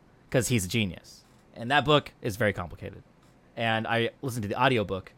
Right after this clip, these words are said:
because reading is hard. <laughs> Also, Steve Vance has a lovely voice. Uh,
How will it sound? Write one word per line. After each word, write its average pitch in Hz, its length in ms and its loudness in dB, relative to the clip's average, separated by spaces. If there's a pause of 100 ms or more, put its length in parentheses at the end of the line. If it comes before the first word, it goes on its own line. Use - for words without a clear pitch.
because 110 220 -6
reading 95 200 -4
is 87 80 -10
hard. - 320 -14
<laughs> - 960 -10 (1000)
Also, 170 220 -2
Steve 143 280 0
Vance 120 220 4
has 113 120 0
a 107 40 0
lovely 92 260 2
voice. 78 320 -4 (460)
Uh, 107 160 2